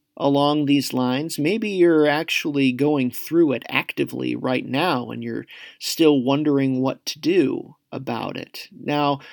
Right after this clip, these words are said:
the, this shoulding in particular that,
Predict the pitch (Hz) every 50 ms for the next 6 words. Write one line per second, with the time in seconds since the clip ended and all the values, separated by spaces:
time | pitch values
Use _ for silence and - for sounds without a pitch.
0 | - - - - _ _ _ _ _ _ _ _ _ - 139 170 208 220 170 117
1 | 170 175 226 247 - - - - - - 247 240 220 165 135 127 131 131 135 160
2 | 185 180 - _ - - - 165 165 151 139 147 143 139 - - 185 160 - -
3 | 135 127 127 123 127 127 131 127 135 131 131 131 - -